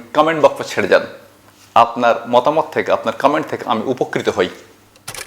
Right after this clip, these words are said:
সালামুন আলাইকুম। সোশ্যাল মিডিয়ায় গত কয়েকদিন ধরে,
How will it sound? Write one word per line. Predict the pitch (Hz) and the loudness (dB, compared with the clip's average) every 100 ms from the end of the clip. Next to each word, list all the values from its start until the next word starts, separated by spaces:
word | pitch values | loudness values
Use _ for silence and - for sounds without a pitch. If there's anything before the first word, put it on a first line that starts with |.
| - - - - - - - - - - - - - - | -18 -20 -20 -20 -20 -20 -20 -20 -16 -14 -14 -16 -20 -16
সালামুন | - 123 113 123 113 - _ _ - | -8 -4 -4 -6 -12 -20 _ _ -16
আলাইকুম। | 107 120 117 98 82 - _ _ _ _ _ - - - - - - | -12 -10 -10 -12 -14 -18 _ _ _ _ _ -12 -10 -12 -12 -12 -14
সোশ্যাল | - 139 131 185 | -4 -2 0 0
মিডিয়ায় | 190 135 95 87 - - - 107 | 0 0 0 0 -4 -18 -12 2
গত | 117 123 143 131 | 4 4 0 2
কয়েকদিন | 123 127 143 139 | 2 2 -2 -4
ধরে, | 98 98 | 0 0